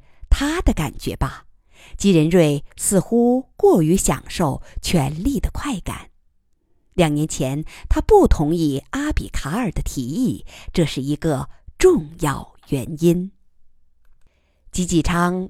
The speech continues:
不大甘心，明知道 Polly 不会同意，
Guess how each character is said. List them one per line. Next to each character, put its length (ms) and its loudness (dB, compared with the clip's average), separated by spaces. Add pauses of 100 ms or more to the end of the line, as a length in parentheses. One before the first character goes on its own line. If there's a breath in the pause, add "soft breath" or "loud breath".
不 100 2
大 160 0
甘 240 0
心， 340 0 (300 soft breath)
明 220 2 (100)
知 160 2
道 140 4
Polly 720 0
不 200 0
会 200 0
同 280 -2
意， 280 -4